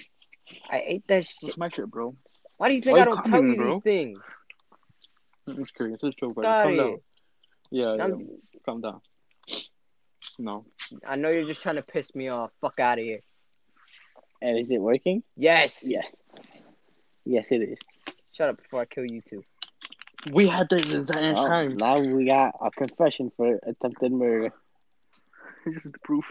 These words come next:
Speaker 1: But there's no proof. Stupid.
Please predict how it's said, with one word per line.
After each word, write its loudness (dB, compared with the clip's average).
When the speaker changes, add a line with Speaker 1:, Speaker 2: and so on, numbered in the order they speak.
Speaker 1:
But 0
there's 6
no 4
proof. -2
Stupid. -4